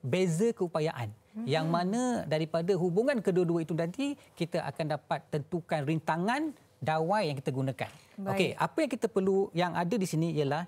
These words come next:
Speaker 1: yang pertama sekali kita ada uh, yang pertama sekali, sudah pastilah kita ada sumber tenaga lah. Kita
Speaker 2: Ya.
Speaker 1: ada, uh,
Speaker 2: Bateri.
Speaker 1: sel kering, kita
Speaker 2: Sel
Speaker 1: panggil.
Speaker 2: kering,
Speaker 1: Ah,
Speaker 2: ya.
Speaker 1: sel kering. Dalam istilah sekolah, kita panggil sel kering.
Speaker 2: Sel kering,
Speaker 1: <laughs>
Speaker 2: ha.
Speaker 1: Okey.
Speaker 2: Maklumlah, cikgu, saya dah lama tinggal sekolah.
Speaker 1: Ah,
Speaker 2: Kena
Speaker 1: okey.
Speaker 2: ingat balik.
Speaker 1: Faham, faham, faham.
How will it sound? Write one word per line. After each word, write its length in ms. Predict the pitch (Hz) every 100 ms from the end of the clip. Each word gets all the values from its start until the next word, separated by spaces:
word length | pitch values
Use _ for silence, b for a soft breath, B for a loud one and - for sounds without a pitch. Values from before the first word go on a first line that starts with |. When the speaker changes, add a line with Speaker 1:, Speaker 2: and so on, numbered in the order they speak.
| 147
Speaker 1:
yang 80 | 147
pertama 320 | 165 170 196
sekali 320 | - 196 220
kita 240 | 170 170
ada 320 | 139 143 233 320 b b b _ 131
uh, 160 | 143 147
yang 140 | 151
pertama 240 | 151 160
sekali, 240 | 170 185 170
sudah 160 | 165
pastilah 320 | - 156 190 -
kita 160 | 151
ada 80 | 147
sumber 320 | 156 151 147
tenaga 320 | 139 139 135 143
lah. 120 | 165 - -
Kita 220 | 208 202
Speaker 2:
Ya. 80 | 131
Speaker 1:
ada, 180 | 135 240 B B -
uh, 280 | 135 135 127 170
Speaker 2:
Bateri. 400 | 214 220 233 202
Speaker 1:
sel 260 | 160 165 196 -
kering, 320 | 156 151 120
kita 140 | 120
Speaker 2:
Sel 100 | -
Speaker 1:
panggil. 160 | 220 113
Speaker 2:
kering, 220 | 233 208
Speaker 1:
Ah, 160 | 139 139
Speaker 2:
ya. 100 | 127
Speaker 1:
sel 140 | 143
kering. 160 | 135 139
Dalam 180 | 151 151
istilah 360 | 143 160 156 B B -
sekolah, 420 | - 151 175 143
kita 100 | 139
panggil 200 | 135 135
sel 80 | 123
kering. 160 | -
Speaker 2:
Sel 80 | 214
kering, 320 | 214 220 214
Speaker 1:
<laughs> 80 | 180
Speaker 2:
ha. 320 | 185 185 185
Speaker 1:
Okey. 320 | - 147 185 247
Speaker 2:
Maklumlah, 300 | 311 320 320
cikgu, 180 | 262
saya 160 | 285 277
dah 120 | 262
lama 260 | 220 196 233 262
tinggal 240 | 262 233
sekolah. 320 | - 208 190
Speaker 1:
Ah, 80 | 185
Speaker 2:
Kena 160 | - 269
Speaker 1:
okey. 80 | 208
Speaker 2:
ingat 140 | 214
balik. 200 | 226 202
Speaker 1:
Faham, 240 | - 143 196
faham, 220 | 143 117
faham. 200 | 104 101